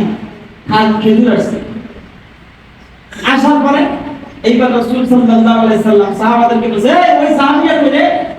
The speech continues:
এই কিছুক্ষণ আগে যে আমার কাছে আসছিল, খুঁজে নিয়ে আসছে, ওদের এই তো আসছে।"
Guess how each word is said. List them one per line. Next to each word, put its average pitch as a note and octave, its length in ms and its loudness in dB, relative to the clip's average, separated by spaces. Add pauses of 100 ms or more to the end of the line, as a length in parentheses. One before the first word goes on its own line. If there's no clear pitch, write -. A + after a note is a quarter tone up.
(260)
এই G#3 80 -2
কিছুক্ষণ C#4 420 2
আগে B3 280 2
যে B3 120 2 (540)
আমার G#3+ 280 -2
কাছে G#3 140 0
আসছিল, A3 280 0 (600)
খুঁজে B3 240 2
নিয়ে A#3+ 160 0
আসছে, G#3 160 0
ওদের G#3+ 200 2
এই G#3 60 2
তো G3+ 100 2
আসছে।" E3+ 220 -2